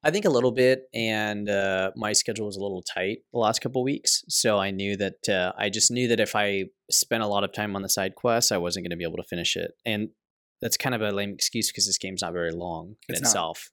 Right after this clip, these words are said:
Speaker 1: Uh, but I actually didn't, didn't do, I think I may have done, like, one or two, uh, just swinging over them, but, uh, didn't, didn't spend a lot of time on the side.
Speaker 2: Same, Ryan, or different?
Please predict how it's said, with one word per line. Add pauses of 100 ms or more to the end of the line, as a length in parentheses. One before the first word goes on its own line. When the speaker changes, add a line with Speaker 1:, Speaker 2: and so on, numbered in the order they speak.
Speaker 1:
Uh, (100)
but
I
actually
didn't, (180)
didn't
do, (640)
I
think
I
may
have
done,
like,
one
or
two,
uh,
just (400)
swinging
over
them, (200)
but,
uh,
didn't,
didn't
spend
a
lot
of
time
on
the
side. (540)
Speaker 2:
Same,
Ryan,
or
different?